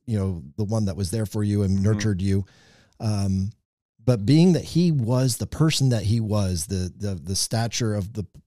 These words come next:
Speaker 1: of the man that he was, you never had any desire to have, like, a come to Jesus with him?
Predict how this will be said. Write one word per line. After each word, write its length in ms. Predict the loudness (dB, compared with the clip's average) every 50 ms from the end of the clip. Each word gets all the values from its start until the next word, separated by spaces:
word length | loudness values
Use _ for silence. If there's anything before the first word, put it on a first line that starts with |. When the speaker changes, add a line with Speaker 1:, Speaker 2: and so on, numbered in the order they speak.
| _ _ -8
Speaker 1:
of 140 | -6 -4 -4
the 80 | -2
man 260 | -2 -2 0 -2 -2
that 100 | -4 -4
he 120 | -2 -2 -2
was, 500 | -2 -2 -2 -2 -2 -4 -4 -6 -8 -10 _ _ _ _ _ _ _ _ _ _ _
you 140 | 0 2 2
never 340 | 4 4 4 4 2 2 -2
had 420 | 0 0 0 0 2 2 0 0
any 680 | 0 0 2 2 4 4 4 4 4 2 2 0 -2 -6 _ _ _ _ _
desire 640 | -2 -2 0 0 0 0 2 2 2 2 2 2 2
to 120 | 0 2
have, 240 | 2 2 2 2 0
like, 240 | 0 0 0 0 -2
a 200 | -2 -2 -4 -6 -8 _ _ _ _ _ _ _ _ _ _ _ _ _ _ 0
come 300 | 2 2 4 4 2 2
to 140 | 2 0
Jesus 720 | 0 2 0 2 2 2 2 2 0 0 0 -2 -4 -6 -10 _ _ _ _ _ _ _ _ _
with 140 | -4 -2 0
him? 260 | 0 0 0 0 -2